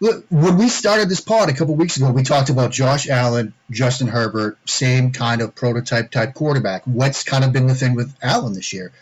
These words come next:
He's gonna carve you up against man, so now you have to run zone against him and make him think a little bit. Now he's starting to carve up zone. We saw what he did to the forty-niners, um, on Monday night. You know, it's the same thing with Herbert. Teams are now running more zone against him. He's gonna have to figure that out.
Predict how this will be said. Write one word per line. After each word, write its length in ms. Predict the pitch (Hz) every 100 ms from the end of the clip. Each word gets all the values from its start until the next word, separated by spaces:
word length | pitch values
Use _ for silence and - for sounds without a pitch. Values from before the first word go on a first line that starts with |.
| _ _ 135
He's 80 | 123
gonna 160 | 143
carve 420 | - - 175 202
you 140 | 175 185
up 80 | 175
against 340 | 139 147 -
man, 300 | 127 123 123
so 100 | -
now 160 | 104 139
you 80 | 165
have 100 | -
to 100 | 139
run 160 | 131
zone 240 | 123 127 123
against 280 | 113 110
him 100 | 110
and 60 | 104
make 140 | 120
him 80 | 127
think 200 | 127 120
a 20 |
little 220 | 117 117 113
bit. 220 | 117 107 _ _ _
Now 320 | 107 110 147 196
he's 100 | 202
starting 240 | 170 170
to 80 | 151
carve 240 | 131 151
up 120 | 139
zone. 240 | 113 143 135
We 80 | 127
saw 200 | 131 131
what 80 |
he 60 | 135
did 300 | 123 135 131
to 100 | 127
the 80 | 107
forty-niners, 760 | - 123 113 120 120 123 - _ _ _
um, 300 | - 110 110
on 200 | 117 120
Monday 340 | 113 117 110 110
night. 420 | 110 113 107 101 _ _ _
You 100 | 143
know, 80 | 135
it's 100 | 139
the 40 | -
same 180 | 196
thing 100 | 180
with 100 | 165
Herbert. 300 | 151 202 113
Teams 180 | - 131
are 60 | 120
now 120 | 117
running 240 | 117 113
more 160 | 104 101
zone 240 | - 185
against 300 | 180 180 151
him. 80 | 165
He's 100 | 135
gonna 140 | 110 107
have 80 |
to 60 | -
figure 240 | - 110 110
that 160 | 104
out. 260 | 127 139